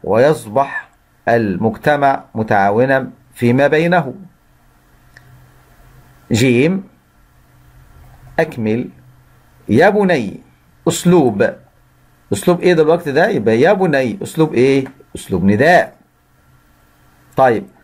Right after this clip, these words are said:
طب وغرضه إيه الأسلوب ال-، النداء ده؟ يبقى غرضه الإيه؟ التنبيه. يبقى ده عملية الإيه هنا هوت اللي هو بيقول إيه؟ بنبه بيه.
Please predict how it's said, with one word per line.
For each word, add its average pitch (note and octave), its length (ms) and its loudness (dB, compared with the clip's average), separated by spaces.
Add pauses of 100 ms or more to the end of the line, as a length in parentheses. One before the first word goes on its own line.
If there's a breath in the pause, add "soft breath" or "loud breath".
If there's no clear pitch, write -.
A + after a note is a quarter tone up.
(340 soft breath)
طب A#2+ 160 0
وغرضه E3+ 520 4
إيه F#3 180 4
الأسلوب D3+ 440 -2
ال-، B2+ 100 -2
النداء A#2 480 2
ده؟ G#3+ 300 0
يبقى A2+ 260 0
غرضه A#2+ 380 0
الإيه؟ A2+ 440 0
التنبيه. G2 680 -6 (380 soft breath)
يبقى F#2+ 200 0
ده B2 220 2
عملية A#2 360 -2
الإيه A#2 280 0
هنا G#2+ 100 2
هوت C3 280 0
اللي G2 140 -2
هو A2 180 2
بيقول G2+ 340 -2
إيه؟ G2+ 140 0
بنبه G2 540 -2
بيه. E2+ 320 -8